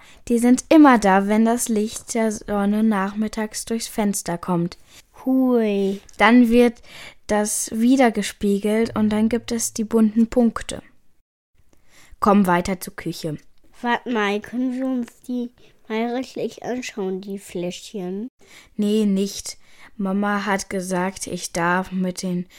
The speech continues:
Speaker 1: Parfümfläschchen nicht spielen. Die können ganz schnell kaputt gehen.
Speaker 2: Aber wir würden ja gar nicht damit spielen. Wir schauen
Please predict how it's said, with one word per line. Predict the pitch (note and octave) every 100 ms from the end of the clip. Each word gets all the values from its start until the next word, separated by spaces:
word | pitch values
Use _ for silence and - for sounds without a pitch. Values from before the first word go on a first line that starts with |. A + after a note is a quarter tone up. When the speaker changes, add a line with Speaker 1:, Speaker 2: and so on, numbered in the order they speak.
| -
Speaker 1:
Parfümfläschchen | - F#3 - F#3+ F3+ F3+ F3 - F3
nicht | E3 - -
spielen. | - F3 D#3+ D#3 F3+ _ _ _ -
Die | G3+
können | - G3 G3+ G3+
ganz | G3+ G#3 A3
schnell | - A3 G#3
kaputt | G3+ G3+ - A3 -
gehen. | - F3 F3 -
Speaker 2:
Aber | - A#3 A#3 A#3
wir | A#3 A#3
würden | G#3+ A#3+ A#3+ A#3
ja | A3 G#3+ G#3+ A3 - -
gar | G3 A3 C#4
nicht | C#4+ - -
damit | G#3+ A3+ A3 A3
spielen. | - - - G3+ G3+ D#3 C3+ D3+ F3+ - _ _ _ _ - - A#3+
Wir |
schauen | A#3 - B3 B3 B3